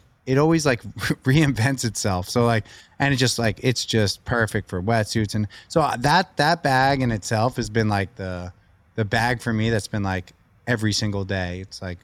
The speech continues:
just the, you know, you, and it, you know, you could just, I travel with it. I can keep everything in it. Just, for me, that's just,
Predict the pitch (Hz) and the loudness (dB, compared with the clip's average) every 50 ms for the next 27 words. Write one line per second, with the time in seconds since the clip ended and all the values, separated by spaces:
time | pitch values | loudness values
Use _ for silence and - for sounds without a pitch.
0 | _ _ _ _ _ _ _ - 101 92 - - - 101 95 92 87 90 - - | _ _ _ _ _ _ _ -10 -8 -8 -8 -8 -6 -6 -4 -4 -4 -6 -10 -14
1 | - _ _ _ _ _ _ _ _ _ _ _ - 123 120 120 113 - - - | -20 _ _ _ _ _ _ _ _ _ _ _ -2 0 0 0 0 -4 -2 2
2 | 139 156 151 - 135 139 131 143 127 - - - 147 160 160 143 123 117 120 123 | 2 2 2 2 2 2 2 0 -2 -4 -8 -6 0 2 4 4 4 2 0 0
3 | - 127 120 131 117 - - _ _ _ _ _ - 127 117 - - 151 147 147 | -2 0 2 0 0 0 -4 _ _ _ _ _ -2 -2 0 2 2 2 2 4
4 | 151 147 147 139 139 135 127 120 110 - 127 120 - 131 - 123 127 123 120 - | 4 4 4 4 4 2 2 2 2 0 -4 -2 -2 0 2 2 2 2 2 2
5 | 131 123 120 120 120 120 117 - - 139 123 - - - - - 147 143 147 156 | 2 2 2 2 2 0 -2 -2 -2 -4 -4 -4 -8 -14 -6 -2 2 2 4 4
6 | 160 147 139 131 120 - - 123 113 - - | 4 4 2 2 0 0 0 0 0 -2 -4